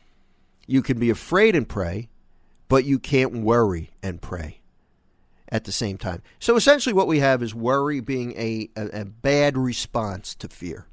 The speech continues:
Prayer, trust, maybe taking action,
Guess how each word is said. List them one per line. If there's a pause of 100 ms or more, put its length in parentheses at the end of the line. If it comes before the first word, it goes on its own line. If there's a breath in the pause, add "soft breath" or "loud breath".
(1400)
Prayer, (1200)
trust, (1400)
maybe
taking
action,